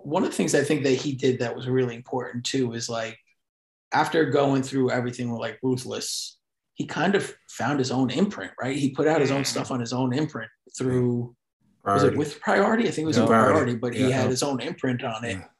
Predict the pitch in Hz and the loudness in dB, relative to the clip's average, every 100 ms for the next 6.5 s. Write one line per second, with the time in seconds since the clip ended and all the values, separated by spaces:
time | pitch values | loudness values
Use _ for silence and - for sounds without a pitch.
0 | - 101 107 107 135 127 165 143 135 135 | -14 -6 -4 0 0 4 4 6 4 2
1 | 123 135 135 110 - 147 127 120 135 135 | 2 2 2 0 -2 0 0 0 0 2
2 | 127 113 87 147 117 - 113 - _ _ | 0 0 -4 -4 -2 -2 -4 -8 _ _
3 | - _ _ 127 - 143 127 127 135 123 | -20 _ _ -8 -2 2 0 0 0 2
4 | 131 165 143 135 131 127 131 160 160 139 | 2 4 4 2 0 -4 0 2 2 2
5 | 127 135 131 127 123 139 135 123 135 123 | 0 0 -2 -4 -6 -4 -4 -4 -4 -6
6 | 117 120 - 110 - | -10 -10 -8 -6 -8